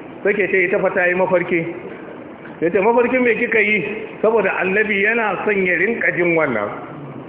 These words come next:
Shi ne ta ce ita ta yi mafarki, kawai sai ta ga an zo an ɗauke ta.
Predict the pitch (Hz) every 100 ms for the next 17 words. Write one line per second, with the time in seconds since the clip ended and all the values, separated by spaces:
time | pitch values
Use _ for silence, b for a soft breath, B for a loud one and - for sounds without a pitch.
0 | - - 220 214 220 226 214 214 226 226
1 | 233 233 240 226 233 233 233 233 226 226
2 | - - - 277 262 - 220 214 208 214
3 | 220 220 220 226 233 180 - 180 185